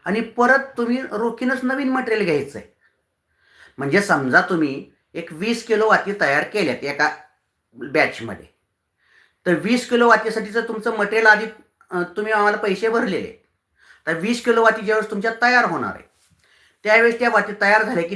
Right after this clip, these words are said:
तू त्या वाती आमच्याकडे देताना वीस किलो वातीचा जो काही हे फ्लॅक्च्युएट दर असतील, जसं कापसाचे दर बदलतील तशाच्या दरामध्ये बदल होताना,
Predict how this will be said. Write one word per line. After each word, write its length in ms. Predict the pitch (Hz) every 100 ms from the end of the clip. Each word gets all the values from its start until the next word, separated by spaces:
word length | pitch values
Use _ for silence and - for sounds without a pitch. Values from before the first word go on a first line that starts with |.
| 196
तू 80 | 202
त्या 200 | 214 220
वाती 240 | 202 190
आमच्याकडे 440 | 170 165 160 - 160
देताना 500 | 151 - 117 98 92 - _ _ _ _
वीस 360 | 135 202 233 -
किलो 180 | 220 208
वातीचा 320 | 196 202 226
जो 180 | 226 269
काही 220 | 269 254 - _ _ 156
हे 160 | 247
फ्लॅक्च्युएट 600 | 247 - 240 269 262 202
दर 100 | 202
असतील, 360 | 220 - 139 127
जसं 200 | 175 220
कापसाचे 460 | - - - 202
दर 180 | 202 202
बदलतील 440 | 185 185 185 185 180
तशाच्या 280 | 165 175
दरामध्ये 500 | 170 160 160 160 160
बदल 240 | 165 127 147
होताना, 460 | 135 117 139 127